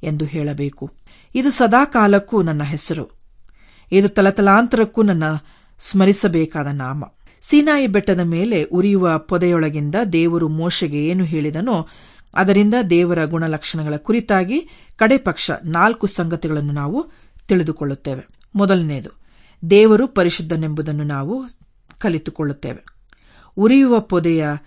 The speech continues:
ಜ್ವಾಲೆಗಳನ್ನು ಮೋಶೆ ನೋಡಿದಾಗ ಅವನಿಗೆ ಆಶ್ಚರ್ಯವಾಯಿತು. ಅದನ್ನು ಪರೀಕ್ಷಿಸುವುದಕ್ಕೆ ಅವನು ಹತ್ತಿರ ಹೋದನು. ಅದರೊಳಗಿಂದ ದೇವರು ತನ್ನನ್ನು ಕರೆಯುವ ಧ್ವನಿಯನ್ನು ಅವನು ಕೇಳಿಸಿಕೊಂಡನು. ಮೋಶೆಯು ಭಯದಿಂದ ನಡುಗಿದನು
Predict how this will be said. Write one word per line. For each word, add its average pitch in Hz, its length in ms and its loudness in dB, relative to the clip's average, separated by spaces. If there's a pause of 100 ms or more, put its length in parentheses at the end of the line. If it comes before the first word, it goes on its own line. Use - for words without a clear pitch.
(240)
ಜ್ವಾಲೆಗಳನ್ನು 170 880 0
ಮೋಶೆ 170 480 -2
ನೋಡಿದಾಗ 139 540 -8 (460)
ಅವನಿಗೆ 185 340 0
ಆಶ್ಚರ್ಯವಾಯಿತು. 170 1080 -2 (220)
ಅದನ್ನು 180 340 0
ಪರೀಕ್ಷಿಸುವುದಕ್ಕೆ 226 1300 -4
ಅವನು 165 280 0
ಹತ್ತಿರ 180 380 -2
ಹೋದನು. 143 500 -8 (360)
ಅದರೊಳಗಿಂದ 190 600 2
ದೇವರು 190 480 2
ತನ್ನನ್ನು 170 480 -4
ಕರೆಯುವ 170 500 -2
ಧ್ವನಿಯನ್ನು 165 640 -2
ಅವನು 151 400 -4 (320)
ಕೇಳಿಸಿಕೊಂಡನು. 143 800 -4 (280)
ಮೋಶೆಯು 220 560 4
ಭಯದಿಂದ 196 540 0
ನಡುಗಿದನು 147 580 -4